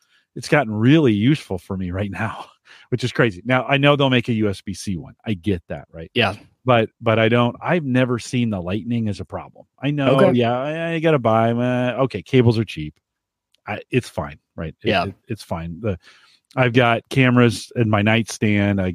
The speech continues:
Speaker 1: I'm the cameras. I've got, uh, cables, cords at my nightstand. I got 'em down here. I have 'em in my car. I have 'em at work. Like, I just bought a bunch. You just, you just put 'em everywhere.
Speaker 2: Yeah.
Speaker 1: It's, it's, it's okay. It's good to go. Yeah. So I was mainly kind of thinking, like, some, fr-,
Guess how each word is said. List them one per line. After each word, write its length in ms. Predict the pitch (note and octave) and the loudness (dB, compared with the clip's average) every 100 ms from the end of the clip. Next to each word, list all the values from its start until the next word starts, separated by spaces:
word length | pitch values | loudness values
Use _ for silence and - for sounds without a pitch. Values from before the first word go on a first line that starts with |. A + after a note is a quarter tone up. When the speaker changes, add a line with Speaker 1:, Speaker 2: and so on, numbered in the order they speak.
| F#2+ | 0
Speaker 1:
I'm 220 | G#2+ G2+ | 0 0
the 80 | D2+ | -8
cameras. 360 | - D2+ E2+ - | -14 -16 -16 -2
I've 140 | A2+ G#2+ | 0 2
got, 280 | G2 - | 0 0
uh, 120 | F2 D2+ - | -8 -10 2
cables, 400 | C3+ F#2+ E2 - | 4 4 0 -8
cords 360 | - F2 D#2 E2 | -4 -4 -4 -10
at 80 | |
my 80 | E2+ | -6
nightstand. 560 | F#2 G#2 - A2 F2+ E2+ | 0 0 -2 -6 -4 -4
I 60 | |
got 140 | E2 D#2+ | -6 -8
'em 80 | D#2+ | -6
down 200 | D#2+ E2+ | -8 0
here. 260 | A2+ F#2+ _ _ _ - | 2 2 _ _ _ -2
I 60 | G#2+ | 0
have 100 | G2+ | 2
'em 140 | G2 | 2
in 80 | F#2 | 2
my 140 | E2+ | 0
car. 320 | - A2+ F#2+ F2+ | 0 2 2 0
I 40 | |
have 180 | G2 F#2+ | 0 0
'em 120 | F2+ | 0
at 120 | E2+ | -2
work. 260 | F#2 F2 - | -8 -12 -2
Like, 160 | C3 D3 | 0 2
I 60 | |
just 200 | C#3 B2 | 0 0
bought 200 | C3+ C3+ | 2 4
a 60 | B2 | 4
bunch. 480 | A#2+ G#2+ G#2 - - - | 2 2 0 -8 -16 -8
You 120 | A#2+ | -6
just, 180 | A2+ - _ _ _ _ | -6 -12 _ _ _ _
you 80 | B2+ | -4
just 140 | C#3 - | -4 2
put 100 | D#3+ | 4
'em 80 | C#3+ | 4
everywhere. 480 | A#2+ A2 G2+ A#2 - - _ - | 4 2 2 -2 -8 -20 _ -6
Speaker 2:
Yeah. 220 | G#2 F#2+ | -4 -2
Speaker 1:
It's, 160 | - - _ _ - | -4 -8 _ _ -4
it's, 220 | B2+ - | -2 -2
it's 180 | C#3 D3+ | -2 0
okay. 300 | C3+ C#3 D#2 _ | 2 0 -2 _
It's 140 | G#2+ - | -16 -8
good 140 | G2 | -8
to 40 | - | -4
go. 160 | F#2 - _ _ - _ - | -8 -8 _ _ -20 _ 0
Yeah. 320 | A#2 A#2 A2+ | 4 4 4
So 300 | - D#3 C#3+ | 2 2 2
I 120 | C3 C3+ | 2 0
was 180 | C3 A#2+ | 2 0
mainly 440 | C3 C3+ C#3 B2+ | 0 0 0 -2
kind 200 | A2+ A2+ | -2 -4
of 60 | G2+ | -4
thinking, 460 | - B2 A#2 G#2 F#2+ | -2 0 0 -2 -2
like, 220 | F2 - | -6 -12
some, 340 | - - G2+ F2+ | -18 -4 -2 -2
fr-, 140 | - | -4